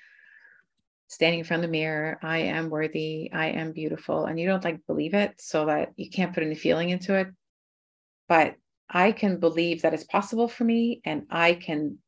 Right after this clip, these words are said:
absolutely commit to myself and that future. So, all right, your very last one. So there's ten things. Number ten is to plan your happiness. How do we plan our happiness?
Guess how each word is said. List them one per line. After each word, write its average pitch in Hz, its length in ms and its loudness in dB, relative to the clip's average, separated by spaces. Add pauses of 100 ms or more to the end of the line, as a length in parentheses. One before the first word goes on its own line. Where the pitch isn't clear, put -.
absolutely 180 1160 2 (540)
commit 170 380 2
to 180 100 -2
myself - 520 -4 (240)
and 156 180 -4
that - 200 -10
future. - 460 -12 (100)
So, - 280 -10 (1080)
all 208 140 8
right, - 260 6 (540)
your 190 180 2
very 196 220 6
last 165 320 0
one. 165 280 -6 (340)
So 160 160 0
there's 160 140 -4
ten 165 260 -2
things. - 320 -8
Number 165 180 0
ten - 340 -8 (1120)
is 170 380 4
to 165 560 0 (640)
plan 165 400 4
your 156 100 0
happiness. - 680 -8
How 180 140 2
do 170 80 -2
we 175 80 4
plan 160 460 0
our - 120 -4
happiness? - 720 -6